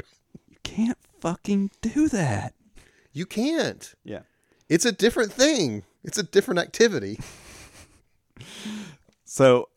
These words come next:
Speaker 1: I, I wasn't gonna talk about Blood Meridian, just that I wrapped it up, and that set me on course to watch all the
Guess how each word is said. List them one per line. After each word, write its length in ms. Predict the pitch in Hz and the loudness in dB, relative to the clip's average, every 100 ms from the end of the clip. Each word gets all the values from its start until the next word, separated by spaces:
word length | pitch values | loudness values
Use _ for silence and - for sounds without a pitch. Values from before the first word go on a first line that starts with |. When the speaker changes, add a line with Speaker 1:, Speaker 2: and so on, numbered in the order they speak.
| _ _ - | _ _ -16
Speaker 1:
I, 60 | - _ _ _ | -16 _ _ _
I 100 | 113 | 0
wasn't 320 | 110 131 113 92 | 6 6 4 0
gonna 120 | 82 | -4
talk 200 | - 85 | -4 -6
about 240 | 82 78 | -6 -6
Blood 180 | 85 80 | -4 -4
Meridian, 320 | 82 80 85 | -4 -4 -2
just 180 | 98 90 | -2 -2
that 120 | 95 | -2
I 60 | 87 | -2
wrapped 360 | 85 90 90 90 | -2 -4 -6 -4
it 100 | 87 | -2
up, 300 | 87 82 - | -2 -4 -6
and 220 | 92 92 | -4 0
that 340 | 104 104 - | 2 0 0
set 260 | - 110 98 | 0 0 0
me 140 | 104 | 0
on 220 | 92 90 | 0 -2
course 560 | 101 110 98 92 - - _ _ - | -2 -2 0 -2 -6 -10 _ _ -8
to 120 | - 110 | -2 4
watch 360 | 110 104 - | 4 4 0
all 400 | - 101 120 113 107 | -2 4 6 6 4
the 540 | 107 104 92 85 | 2 2 0 -2